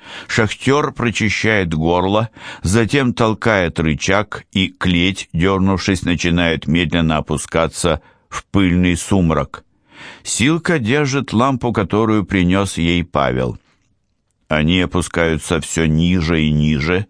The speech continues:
Силка старается сдержать сильное сердцебиение.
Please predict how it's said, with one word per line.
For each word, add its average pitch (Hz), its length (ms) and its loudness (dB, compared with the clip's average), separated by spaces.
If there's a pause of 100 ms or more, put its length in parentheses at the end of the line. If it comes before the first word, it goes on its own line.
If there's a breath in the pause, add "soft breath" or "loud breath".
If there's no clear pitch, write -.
(360 loud breath)
Силка 135 440 0
старается 110 720 0
сдержать 90 600 0
сильное 87 520 0
сердцебиение. 73 1200 0